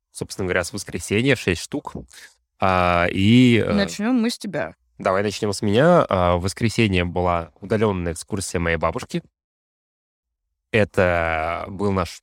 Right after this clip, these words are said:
Speaker 1: первый онлайн-перформанс, ну или, по крайней мере, частично онлайн. А, у зрителей была возможность либо прийти на Басков и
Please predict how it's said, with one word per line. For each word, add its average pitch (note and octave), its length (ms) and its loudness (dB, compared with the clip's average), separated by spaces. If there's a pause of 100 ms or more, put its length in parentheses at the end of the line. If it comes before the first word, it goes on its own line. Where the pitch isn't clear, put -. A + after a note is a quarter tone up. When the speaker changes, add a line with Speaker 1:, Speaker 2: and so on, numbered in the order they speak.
Speaker 1:
первый E2+ 320 0
онлайн-перформанс, E2+ 840 -2
ну F2+ 120 2
или, D#2 80 -2
по - 120 -4
крайней E2 220 -2
мере, D#2+ 140 -4
частично - 580 -8
онлайн. A#2 360 0 (540)
А, E2+ 440 0 (840)
у G2+ 180 -2
зрителей F2 600 -2
была F#2 260 2
возможность E2+ 680 -2
либо F2+ 280 0
прийти E2+ 500 -4
на E2 320 -2
Басков E2+ 560 -6
и F#2 140 -6